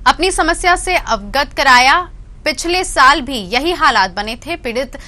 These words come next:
किसानों की शिकायत के बावजूद अब तक उनकी समस्याओं का स्थायी समाधान नहीं हुआ है, जिसके चलते किसानों को आर्थिक नुकसान उठाना पड़ रहा है। पिछले साल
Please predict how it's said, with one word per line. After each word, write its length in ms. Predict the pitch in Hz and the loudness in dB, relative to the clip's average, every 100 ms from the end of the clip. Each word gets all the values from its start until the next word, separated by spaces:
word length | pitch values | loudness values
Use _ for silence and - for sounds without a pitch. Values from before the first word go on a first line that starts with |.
| - 262 | -14 -10
किसानों 480 | 269 277 269 339 | 0 2 4 2
की 120 | 349 320 | -4 -8
शिकायत 360 | 294 254 254 | -2 0 0
के 80 | 269 | -2
बावजूद 500 | 226 220 214 240 196 | 2 2 0 -8 -4
अब 140 | 202 - | -4 0
तक 180 | 311 269 | 0 0
उनकी 300 | 277 262 277 | -10 -8 -8
समस्याओं 520 | 254 226 - 240 214 | -8 -8 -4 -2 -2
का 260 | 247 240 - | 0 0 0
स्थायी 340 | - - 294 320 | -10 0 0 0
समाधान 600 | 302 226 202 190 202 196 | -6 -4 -6 -4 -8 -8
नहीं 240 | 190 185 | -10 -10
हुआ 180 | 190 170 | -10 -10
है, 180 | 202 339 | -10 -12
जिसके 300 | 247 - 226 | -12 -12 -10
चलते 300 | 226 214 233 | -8 -8 -10
किसानों 440 | 214 - 226 269 | -10 -6 -6 -6
को 240 | 277 175 - - - | -10 -12 -12 -14 4
आर्थिक 400 | 254 262 349 339 | 6 6 2 -6
नुकसान 540 | 269 - 311 277 285 | -6 -6 0 2 2
उठाना 400 | 277 - 277 226 | -2 -4 -2 -2
पड़ 160 | 196 175 | -4 -6
रहा 240 | 185 180 | -6 -6
है। 380 | 180 180 - - - - 240 | -6 -8 -16 -18 -20 -12 -8
पिछले 300 | 226 262 285 | -6 -4 0
साल 340 | - 262 | 6 6